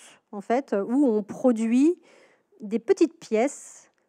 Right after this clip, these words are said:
pour toutes sortes de choses que nous utilisons, euh,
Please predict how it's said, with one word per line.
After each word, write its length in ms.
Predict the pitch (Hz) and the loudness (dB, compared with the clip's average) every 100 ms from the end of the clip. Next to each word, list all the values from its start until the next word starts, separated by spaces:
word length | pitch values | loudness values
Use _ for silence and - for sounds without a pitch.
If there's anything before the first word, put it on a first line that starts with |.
| - | -10
pour 120 | 226 | -8
toutes 180 | 311 - | -8 0
sortes 240 | 339 262 | 0 2
de 120 | 233 | -2
choses 320 | 233 - 302 | -4 -6 -6
que 80 | - | -4
nous 240 | 226 220 220 | -2 -2 -4
utilisons, 800 | 220 220 220 214 226 247 269 262 | -12 -12 -10 -4 -2 0 0 0
euh, 880 | 208 190 185 185 180 180 - - | 0 0 -4 -6 -8 -10 -14 -18